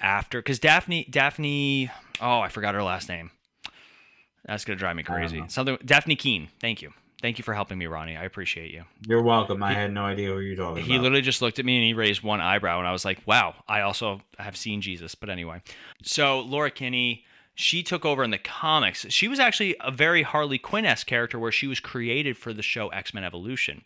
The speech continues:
Speaker 1: And she was
Speaker 2: Mm.
Speaker 1: so popular that they adapted her, and then obviously Logan took the character
Speaker 2: Yeah.
Speaker 1: and ran. It is a shame. I really hope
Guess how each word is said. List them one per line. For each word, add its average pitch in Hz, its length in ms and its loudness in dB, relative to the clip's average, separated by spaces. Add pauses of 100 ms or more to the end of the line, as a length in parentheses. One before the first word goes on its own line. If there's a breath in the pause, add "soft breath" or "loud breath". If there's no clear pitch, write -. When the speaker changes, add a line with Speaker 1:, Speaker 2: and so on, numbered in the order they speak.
(440 loud breath)
Speaker 1:
And 101 160 -6
she - 100 2
was 90 140 -6
Speaker 2:
Mm. 82 160 -4
Speaker 1:
so 107 160 2
popular 98 680 -4
that 85 100 -18
they 87 160 -4
adapted 151 460 2
her, 113 120 4
and 110 100 0
then 104 80 -2
obviously 95 480 -4
Logan 92 540 -2 (160)
took - 220 -10
the 104 60 -18
character 95 380 -6
Speaker 2:
Yeah. 95 60 -4
Speaker 1:
and 92 80 -8
ran. 107 300 6 (540 loud breath)
It 170 120 6
is 180 120 0
a 180 60 -2
shame. 170 300 4
I 143 100 6
really 175 760 2
hope 139 340 -2